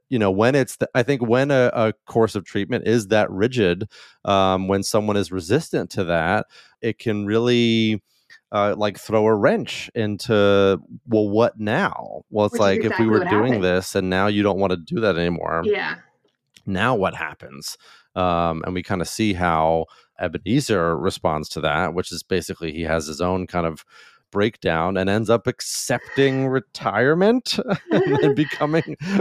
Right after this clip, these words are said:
Speaker 1: becoming a real boy, a, a, a real old man again.
Speaker 2: He's like, "I'm gonna shower once a month, New York." <laughs>
Speaker 1: Oh my gosh, yeah.
Speaker 2: <sighs>
Speaker 1: Yeah, and then, you know, and then it becomes a very different dynamic, right?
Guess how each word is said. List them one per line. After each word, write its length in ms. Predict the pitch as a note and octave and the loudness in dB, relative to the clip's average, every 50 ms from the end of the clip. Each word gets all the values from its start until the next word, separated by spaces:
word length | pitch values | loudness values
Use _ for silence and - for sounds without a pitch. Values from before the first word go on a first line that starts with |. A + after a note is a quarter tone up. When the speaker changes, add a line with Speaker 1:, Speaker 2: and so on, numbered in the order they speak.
| - | 0
Speaker 1:
becoming 440 | - D#3+ - - D#3+ D3 D3+ D#3 D3 | 0 -2 0 0 0 0 0 0 0
a 80 | D3 C#3+ | 0 0
real 260 | C3 C#3 C#3 C#3 C3 | 2 2 0 0 0
boy, 460 | B2 C3 B2+ B2 B2+ C#3 E3 F#3+ G3 G#3+ - | 0 0 2 2 2 2 2 0 -2 -2 0
a, 180 | G#2 G#2+ - - | 0 0 0 0
a, 260 | - G#2+ G#2+ A2 A2 G#2 | 0 0 2 2 2 2
a 100 | - A2+ | 0 0
real 180 | G#2+ A#2 B2+ B2 | 2 4 4 6
old 260 | A2+ A#2+ A#2+ B2 A2 | 6 6 4 4 4
man 300 | A#2 A#2 A2+ A#2 B2 C3 | 2 0 0 0 0 0
again. 340 | C#3+ B2+ C#3+ D3 E3 F3 F3 | -2 -2 -2 -2 -2 -2 -2
Speaker 2:
He's 180 | F3+ A3+ A3 A3+ | -2 -4 -2 -2
like, 200 | A#3 A3 A3 - | -4 -6 -6 -6
"I'm 300 | - B3+ D4+ F#4 G4+ G#4+ F#4+ | -4 -2 -2 0 2 2 2
gonna 220 | F4+ D4+ C4+ C4 B3+ | 2 2 0 0 -2
shower 520 | - C#4 C4+ A#3+ A#3+ A#3+ A#3+ G#3 G3+ G3+ | -2 -2 0 0 2 2 2 0 2 2
once 480 | G#3+ B3 D#4 F#4 G#4+ A4+ A4 G#4 G#4 - | 2 2 2 2 2 2 0 0 0 0
a 80 | G#4 | 0
month, 360 | G#4 G4+ F#4+ F4 D#4+ C4+ A#3 B3+ | 0 2 2 2 2 2 2 2
New 280 | B3+ C4+ C4+ C4 C4 | 2 2 2 0 0
York." 540 | C4 C4 C4 C4 C4 B3+ C4 C4 C4 A#3+ - B3 A#3+ A#3 A3+ G3 | 0 0 0 0 0 0 0 0 -2 -2 -2 -4 -4 -2 -4 -4
<laughs> 300 | G3 G3 - B3+ C4+ - | -6 -8 -10 -8 -6 -4
Speaker 1:
Oh 120 | G2+ G2 | -2 -2
my 180 | F#2+ F2+ F2 E2+ | -2 -2 -2 -2
gosh, 600 | D#2 E2+ E2 E2 D#2 D#2 D#2+ - - - - - | -2 0 2 2 4 2 2 0 -4 -10 -8 -6
yeah. 340 | F2+ F2+ E2+ E2+ D#2+ D#2+ D#2 F#4 F4 E4+ D#4+ D#4 - - - _ _ _ _ _ _ _ | -4 -2 0 2 2 0 0 -2 -2 -4 -4 -6 -10 -16 -20 _ _ _ _ _ _ _
Speaker 2:
<sighs> 260 | C4 B3+ A#3 G3+ F#3 F3 _ _ _ - | -4 -2 -2 -4 -4 -10 _ _ _ -6
Speaker 1:
Yeah, 260 | B2 A#2+ C#3 D3 C3 G#2+ | -2 0 2 4 4 4
and 180 | - B2+ B2+ C3 | 2 2 2 2
then, 300 | C3+ C#3+ D3+ D3+ D3+ C3+ | 2 2 2 0 -2 -2
you 120 | - D3 C3+ | -2 0 2
know, 140 | C3 B2+ B2+ | 2 4 2
and 180 | B2+ B2+ B2+ | 2 2 0
then 180 | C#3+ F#3 A#3 A3 | 2 2 4 4
it 140 | F#3+ D#3 - | 4 2 2
becomes 260 | D3 A#2 C#3 C#3 B2 | 0 -2 0 0 0
a 60 | B2 | 0
very 480 | G#2+ G2+ F#2 A#2 B2 C3 C3+ C3+ C3 C3 | -2 -2 0 2 4 4 4 2 0 -2
different 560 | G#2+ B2+ B2 A#2+ - C3 A#2 A#2 A#2 - A#2 | 0 -2 -2 -2 0 -2 -2 -2 -2 -4 -2
dynamic, 760 | - A2+ G#2+ G#2 A2+ C#3+ F3+ D#3 G2 E2 D#2 D#2+ - - - | 0 2 2 2 2 2 2 0 0 -2 -4 -4 -6 -6 -2
right? 380 | A2+ G2+ F#2 F#2 G2 A#2 C3+ | 0 2 2 4 4 2 2